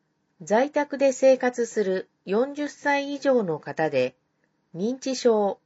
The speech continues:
またはその疑いがあり、以下のような状況にある方やその家族。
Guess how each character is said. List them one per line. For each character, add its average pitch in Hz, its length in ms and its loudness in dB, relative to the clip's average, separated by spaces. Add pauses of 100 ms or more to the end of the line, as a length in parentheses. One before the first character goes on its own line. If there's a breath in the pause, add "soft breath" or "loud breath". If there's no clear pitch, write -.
(100)
ま 180 180 -6
た 208 220 0
は 135 340 -2
そ 175 220 -4
の 262 180 0
疑 262 440 0
い 247 100 -4
が 233 160 0
あ 220 80 -2
り、 127 240 -10 (720)
以 247 100 -6
下 302 140 2
の 262 140 2
よ 175 200 2
う 151 40 -4
な 135 180 -6
状 160 220 0
況 240 280 4
に 220 200 0
あ 226 80 0
る 208 120 -4
方 160 280 -4
や 123 300 -2 (100)
そ - 220 -6
の 247 160 -2
家 247 200 -2
族。 185 400 -6